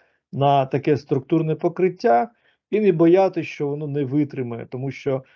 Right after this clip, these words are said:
в принципі, там так розподіляються навантаження, що, що можна використовувати, м, як стенд,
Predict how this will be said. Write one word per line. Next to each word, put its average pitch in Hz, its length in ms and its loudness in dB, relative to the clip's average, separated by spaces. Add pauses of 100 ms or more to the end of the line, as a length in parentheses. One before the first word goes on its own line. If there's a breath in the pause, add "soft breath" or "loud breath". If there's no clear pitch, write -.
(260 soft breath)
в - 100 -20
принципі, 165 520 -2
там 135 200 -2
так 151 240 -2
розподіляються 135 840 -2
навантаження, 180 840 -4
що, - 460 -6
що 156 320 -4
можна 160 540 -2 (440)
використовувати, 151 1200 2 (240)
м, 135 760 -8 (400)
як 143 240 0
стенд, 185 480 0